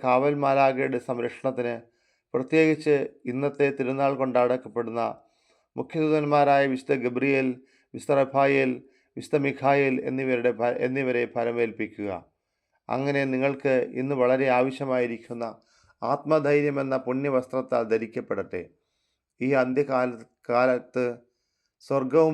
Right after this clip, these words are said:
ഭൂമിയുമായി നടത്തുന്ന ഘോരയുദ്ധത്തിൽ വിശുദ്ധ മിഖായേൽ പ്രത്യേകിച്ച് എപ്പോഴും നിങ്ങളെ കാത്തു രക്ഷിക്കാനിടയാകും. അങ്ങനെ കടശിയിൽ സൂര്യനെ ഒടിയാടിയാക്കിയ നിങ്ങളുടെ സ്വർഗീയ നേതാവിനാൽ നയിക്കപ്പെട്ട് വിരാജിതമായ എൻ്റെ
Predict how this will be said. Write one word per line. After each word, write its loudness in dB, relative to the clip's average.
ഭൂമിയുമായി 0
നടത്തുന്ന -4
ഘോരയുദ്ധത്തിൽ 2
വിശുദ്ധ -2
മിഖായേൽ 0
പ്രത്യേകിച്ച് -2
എപ്പോഴും -2
നിങ്ങളെ -2
കാത്തു -2
രക്ഷിക്കാനിടയാകും. -8
അങ്ങനെ 0
കടശിയിൽ 2
സൂര്യനെ 2
ഒടിയാടിയാക്കിയ 2
നിങ്ങളുടെ 0
സ്വർഗീയ 0
നേതാവിനാൽ 4
നയിക്കപ്പെട്ട് -2
വിരാജിതമായ 2
എൻ്റെ 0